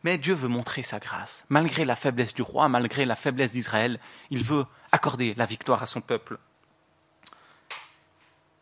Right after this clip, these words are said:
Et il l'accordera par ce qui est faible. Un petit rouquin, un gamin, dernier de la famille, peut-être,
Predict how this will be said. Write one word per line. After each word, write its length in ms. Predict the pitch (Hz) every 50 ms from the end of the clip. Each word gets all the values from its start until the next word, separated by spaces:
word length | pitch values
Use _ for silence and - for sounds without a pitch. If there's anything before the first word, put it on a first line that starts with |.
| _ _ _ _ _ _ _ _ _ _ _ _ _ -
Et 80 | 147 160
il 100 | 156 147
l'accordera 520 | 147 139 - 143 127 117 - - 147 156
par 160 | - - -
ce 100 | - -
qui 220 | 113 - - - 104
est 20 |
faible. 480 | - - - - 110 101 95 98 107 127 - _ _ _ _ _ _ _ _ -
Un 120 | 131 123
petit 560 | - - - 175 165 - - - 165 156 139 113 -
rouquin, 540 | - - - 165 156 - - - 127 - - - _ _ _ _ _ _ _ _ _ _ - - -
un 120 | 117 117
gamin, 460 | - - - 151 151 147 120 107 - - _ _ _ _ _ _ _ _ _ _ _ _ _ _ _ _ _ -
dernier 580 | 117 135 170 170 170 170 165 170 170 156 143 - _ _ -
de 80 | - 131
la 100 | 120 117
famille, 400 | - - 127 127 127 117 104 - _ _ _ _ _ _ _ _ _ _ _ _ _ _ _ _ _
peut-être, 560 | - 180 180 - 233 233 - - - - -